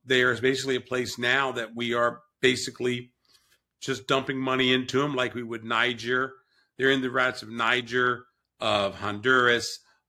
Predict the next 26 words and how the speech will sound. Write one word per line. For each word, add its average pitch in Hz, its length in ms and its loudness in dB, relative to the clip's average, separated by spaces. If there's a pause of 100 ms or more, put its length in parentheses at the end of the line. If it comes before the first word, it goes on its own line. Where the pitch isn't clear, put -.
of 101 300 -2
Israel, 131 500 0 (260)
all 185 240 6
the 185 80 -2
places 160 380 -4
that 127 120 -6
people 127 280 -6
hate. 110 260 0 (420)
And 143 160 0
if 131 180 -2
you 175 180 0
think 170 320 -2
for 120 200 -4
a 107 60 -6
second 156 480 0 (400)
that 113 220 -2
giving 147 340 2
money 127 380 0
to 104 160 -10
Taiwan 107 720 -2 (320)
is 120 140 -2
gonna 123 220 0
blunt 123 460 -2
the 147 60 -4
criticism 117 880 -2 (340)
of 117 400 2